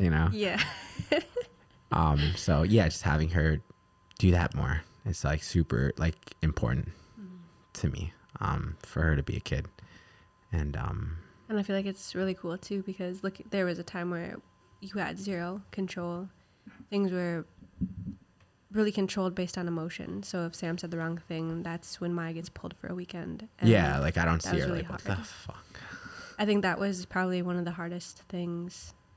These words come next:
Speaker 2: And that's kind of what drove the first,
Speaker 1: That's why I made
Speaker 2: the
Speaker 1: that,
Speaker 2: case.
Speaker 1: that's why I put, that's why I made some hostile moves.
Speaker 2: Yeah.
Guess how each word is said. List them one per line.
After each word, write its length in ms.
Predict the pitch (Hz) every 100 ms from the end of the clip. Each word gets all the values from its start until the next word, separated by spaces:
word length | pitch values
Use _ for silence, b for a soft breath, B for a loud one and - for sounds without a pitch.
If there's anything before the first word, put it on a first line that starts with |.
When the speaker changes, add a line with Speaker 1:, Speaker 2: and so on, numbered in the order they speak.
| _ -
Speaker 2:
And 160 | 196
that's 180 | 185 180
kind 200 | - 190
of 80 | 180
what 140 | 175 -
drove 320 | 180 175 180
the 100 | 170
first, 360 | - 175 175 -
Speaker 1:
That's 180 | -
why 100 | 185 180
I 20 |
made 240 | 165 165 -
Speaker 2:
the 80 | -
Speaker 1:
that, 100 | 123
Speaker 2:
case. 340 | 214 196 190 -
Speaker 1:
that's 220 | 120 -
why 160 | 160
I 20 | 104
put, 300 | - 123 -
that's 180 | 107 -
why 120 | -
I 40 |
made 200 | 120 123
some 180 | - 110
hostile 360 | 104 110 - 92
moves. 520 | 85 123 - 87 -
Speaker 2:
Yeah. 200 | 180